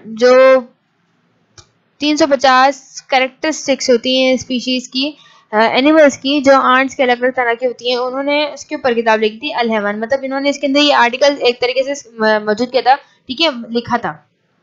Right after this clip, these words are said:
तीन सौ पचास कैरेक्टरिस्टिक्स के साथ, ठीक है? तो इसके बाद हमारे जो next हैं उनका नाम है अल फाराबी, अल फाराबी और, अ, अब्दुल मलिक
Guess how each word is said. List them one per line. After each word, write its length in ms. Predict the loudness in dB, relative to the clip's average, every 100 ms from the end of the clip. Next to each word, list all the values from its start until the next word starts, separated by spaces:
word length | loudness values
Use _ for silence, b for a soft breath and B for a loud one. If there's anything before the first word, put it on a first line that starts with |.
| _ _ _ _ _ -4
तीन 160 | -2
सौ 120 | 2 0
पचास 360 | 0 0 0
कैरेक्टरिस्टिक्स 560 | -2 -10 -10 -14 -14 -14
के 120 | -14
साथ, 200 | -12 -14 -8 -4
ठीक 140 | 0
है? 60 | 0 _ B B B B B
तो 60 | -10
इसके 200 | -4 0
बाद 200 | 2 2
हमारे 300 | 2 0 2
जो 120 | 0
next 680 | 0 -2 -4 -4 -6 -4 0
हैं 640 | 2 0 0 0 -2 -2
उनका 380 | -4 -4 0 0
नाम 320 | 0 0 0
है 160 | -2 -2
अल 360 | -2 0 0
फाराबी, 680 | -2 0 0 2 -2 -4 -16 _ _ _ _ _ _ B B B
अल 180 | -4 -2
फाराबी 580 | 2 4 4 2 0 -2
और, 300 | 0 2 4
अ, 440 | 6 4 2 0
अब्दुल 540 | -4 -4 0 2 2 0
मलिक 440 | -2 0 -2 -4